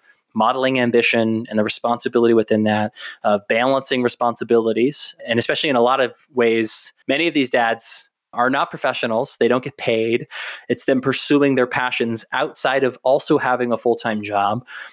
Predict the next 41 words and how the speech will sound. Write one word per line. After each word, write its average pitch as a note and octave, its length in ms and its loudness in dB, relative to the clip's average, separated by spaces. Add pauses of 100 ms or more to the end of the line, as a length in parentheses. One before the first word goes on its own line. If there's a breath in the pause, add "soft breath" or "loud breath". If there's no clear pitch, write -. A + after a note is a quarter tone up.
(160 loud breath)
And B2+ 100 2
then, D3+ 120 2
of D3 80 -4
course, D#3+ 180 0
this C#3+ 140 -2
idea B2+ 360 4
of A#2+ 160 0
integration, B2 680 0
of A#2 100 -6
how D#3 100 -2
do E3+ 120 4
I E3+ 140 2
blend B2 800 0
the A#2 100 4
things D#3 460 0
that C3 120 2
I A#2 120 2
love G#2+ 400 2 (160)
with A#2+ 140 0
the B2 80 0
people C3 440 0
that A2 140 4
I A2 100 4
love? A2 420 4 (280 loud breath)
So - 160 2
it's - 140 0
not D#3+ 140 -2
just - 200 -6
my C3 80 -2
family D3 340 0
waiting C3+ 320 2
at A2+ 60 -8
home C#3+ 200 0
like, A#2 200 0
"Man, E3+ 260 2
dad's E3 320 0
out D3+ 140 2
there C3+ 180 4
pursuing F3 440 2
his D#3 140 2
dreams. D#3+ 680 2